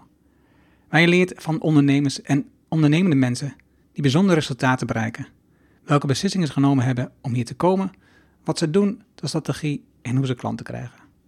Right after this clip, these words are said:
Mijn naam is Erno Hanning en ik deel mijn opgedane kennis, ervaringen en expertise met jou.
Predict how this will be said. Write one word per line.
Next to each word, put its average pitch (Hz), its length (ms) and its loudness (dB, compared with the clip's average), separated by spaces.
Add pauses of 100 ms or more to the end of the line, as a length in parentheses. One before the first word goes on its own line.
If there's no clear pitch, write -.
(1000)
Mijn 143 200 6
naam 147 180 4
is 123 80 -2
Erno 139 160 -2
Hanning 151 500 -2
en 151 120 -2
ik 156 100 0
deel 160 100 2
mijn 170 140 -2
opgedane 156 380 -2
kennis, 160 340 -4 (120)
ervaringen 165 640 -4 (320)
en 175 100 -2
expertise 170 520 -2
met 135 160 2
jou. 110 240 -4